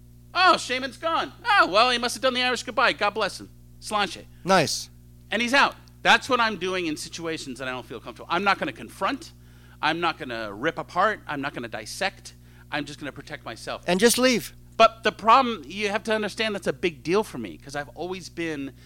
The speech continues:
Speaker 1: the nurturing, downright at times, like, needy,
Speaker 2: Yeah.
Speaker 1: loving being.
Speaker 2: Right.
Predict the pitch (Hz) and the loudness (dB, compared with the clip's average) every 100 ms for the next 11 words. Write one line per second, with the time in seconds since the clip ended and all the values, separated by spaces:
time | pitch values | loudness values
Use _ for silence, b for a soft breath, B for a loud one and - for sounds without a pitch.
0 | b b 127 123 127 160 160 - 170 160 | b b -8 -6 -4 -2 -2 -2 -2 0
1 | 151 156 151 147 b b - - 143 196 | -2 -4 -8 -10 b b -12 -2 0 0
2 | 180 165 143 123 123 120 156 151 131 113 | 2 2 2 -2 -10 -8 -4 -4 -4 -6
3 | - 123 104 - 107 107 107 175 240 113 | -6 -6 -6 -10 -16 -8 -4 -2 -2 -4
4 | 95 110 117 107 85 - b b b b | -8 -6 -4 -4 -4 -12 b b b b
5 | 127 123 160 185 180 170 156 151 226 180 | -16 -2 4 4 4 0 -2 -2 0 -2
6 | 95 85 123 107 | -4 -4 -2 -2